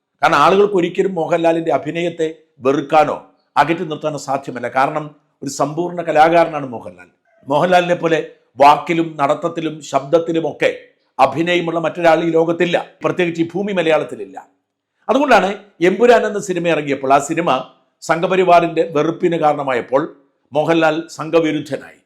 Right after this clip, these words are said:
ഇതിലും മോഹൻലാലിന് അത്ഭുതമൊന്നുമില്ല. കാരണം മോഹൻലാൽ ഇതൊക്കെ പ്രതീക്ഷിച്ച് തന്നെയാണ് അഭിനയ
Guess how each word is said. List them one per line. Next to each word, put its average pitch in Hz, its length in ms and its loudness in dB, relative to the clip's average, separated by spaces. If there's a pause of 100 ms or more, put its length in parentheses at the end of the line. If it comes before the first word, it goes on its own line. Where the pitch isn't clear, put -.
(240)
ഇതിലും 175 280 2
മോഹൻലാലിന് 156 400 0
അത്ഭുതമൊന്നുമില്ല. 135 680 -6 (640)
കാരണം 151 260 4
മോഹൻലാൽ 160 340 2
ഇതൊക്കെ 147 240 -6
പ്രതീക്ഷിച്ച് 151 480 -8
തന്നെയാണ് 147 340 -2 (480)
അഭിനയ 147 320 -4